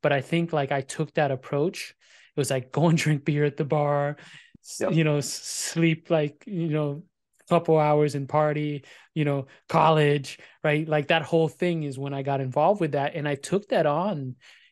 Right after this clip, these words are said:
Speaker 1: into my late twenties, thirties. And I was living like that, bro, until my late thirties, until I, I literally, you know, I would call it, had a, had a, maybe it was a burnout or, or, like, some kind of, like,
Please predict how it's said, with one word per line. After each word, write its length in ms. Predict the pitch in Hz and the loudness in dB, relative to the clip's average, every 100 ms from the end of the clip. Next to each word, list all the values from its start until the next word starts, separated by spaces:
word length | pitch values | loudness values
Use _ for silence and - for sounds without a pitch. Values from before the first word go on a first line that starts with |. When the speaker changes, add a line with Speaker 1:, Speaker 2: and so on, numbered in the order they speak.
| _ | _
Speaker 1:
into 440 | 165 170 - 185 | 0 2 0 0
my 460 | 156 147 143 139 135 | 0 0 0 0 -2
late 260 | 131 143 139 | 0 -2 -4
twenties, 560 | - 196 175 170 165 | -4 -2 -2 -4 -6
thirties. 460 | - 160 160 160 147 | 0 4 4 2 -4
And 100 | 139 | -6
I 40 | |
was 180 | 139 131 | -6 -6
living 400 | 139 170 262 175 | 2 2 2 0
like 200 | 135 123 | -4 -6
that, 280 | 135 127 131 | -8 -8 -4
bro, 320 | 143 139 135 - - - _ | -2 -2 -4 -8 -20 -20 _
until 280 | 139 - 156 | -4 0 0
my 160 | 143 | 2
late 260 | 139 139 127 | 2 0 0
thirties, 380 | 143 175 139 123 | -2 0 -2 -6
until 340 | 135 170 196 | -6 2 4
I, 220 | 160 147 | 4 2
I 180 | 143 135 | -2 -4
literally, 640 | 135 151 160 147 135 127 _ _ _ _ _ _ | -2 0 2 0 -2 -6 _ _ _ _ _ _
you 120 | 170 | -6
know, 80 | 139 | -2
I 80 | 127 | 0
would 200 | 139 135 | 0 0
call 300 | 147 139 139 | -2 0 0
it, 120 | 131 | -4
had 220 | 143 135 | -4 -2
a, 280 | 131 123 117 _ | -2 -4 -10 _
had 140 | 147 139 | -2 -2
a, 240 | 127 120 _ | -2 -6 _
maybe 540 | 220 185 151 180 269 233 | -14 -8 -4 -2 -2 0
it 60 | |
was 240 | 170 160 156 | 2 2 2
a 60 | |
burnout 420 | 135 131 135 131 | -2 -4 -4 -6
or, 180 | 131 123 123 165 | -6 -6 -6 -4
or, 180 | 135 | -4
like, 200 | 127 131 | -4 -8
some 140 | - 143 | -8 -8
kind 200 | 143 139 | -6 -6
of, 60 | |
like, 200 | 135 127 | -6 -10